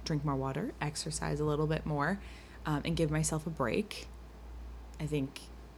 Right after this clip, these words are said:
I've mentioned the word guilt, like, five times in this episode already. I clearly suffer from that. I have, like, major productivity guilt if I'm not working on something or,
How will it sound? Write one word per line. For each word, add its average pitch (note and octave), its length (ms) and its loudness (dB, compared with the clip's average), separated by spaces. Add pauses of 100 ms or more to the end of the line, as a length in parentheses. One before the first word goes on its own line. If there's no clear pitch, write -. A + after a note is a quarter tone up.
(300)
I've D3 280 0
mentioned D#3 400 2
the D3+ 80 6
word D3 260 6
guilt, B2+ 240 4
like, G#2+ 160 0
five - 400 6
times B2+ 320 2
in D3 60 2
this C3+ 160 2
episode C3+ 300 0
already. B2+ 360 2
I C3+ 140 4
clearly C3 720 0
suffer C#3 320 -2
from D3 160 -2
that. C#3 180 0
I C#3 120 -2
have, C3 240 -2
like, C3 200 -4
major C#3 540 2
productivity C#3 640 0
guilt E3 400 2 (420)
if D#3+ 80 -2
I'm D#3 120 6
not B2+ 180 4
working F#3+ 300 6
on D#3+ 100 2
something C#3+ 480 2
or, - 160 -2